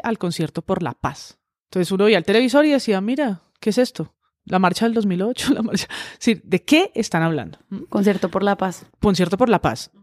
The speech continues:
Speaker 1: Es, de nuevo, una decisión editorial, a propósito, eh, premeditada, de no titular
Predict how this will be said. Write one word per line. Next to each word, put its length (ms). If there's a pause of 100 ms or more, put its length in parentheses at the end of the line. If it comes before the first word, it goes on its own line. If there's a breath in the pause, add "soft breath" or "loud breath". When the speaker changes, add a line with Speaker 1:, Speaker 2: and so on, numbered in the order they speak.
(200)
Speaker 1:
Es, 400 (480)
de 240
nuevo, 240
una 140
decisión 340
editorial, 760 (160)
a 120
propósito, 800 (200)
eh, 340 (100)
premeditada, 760 (320 soft breath)
de 180
no 220
titular 720